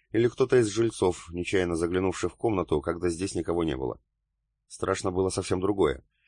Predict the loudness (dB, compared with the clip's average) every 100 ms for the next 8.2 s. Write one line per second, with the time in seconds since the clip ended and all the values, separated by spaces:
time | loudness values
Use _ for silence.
0 | _ 0 4 6 6 4 2 4 4 2
1 | 2 2 2 2 0 0 -6 _ -6 -2
2 | 0 2 2 2 0 0 0 0 2 2
3 | 2 2 0 -2 -14 _ _ _ _ -4
4 | 0 2 2 0 -2 0 2 2 0 0
5 | 0 0 -2 -2 0 0 0 -4 -4 -2
6 | 0 0 0 -2 -2 0 0 2 0 -2
7 | -6 _ _ 2 4 6 6 4 0 0
8 | 2 0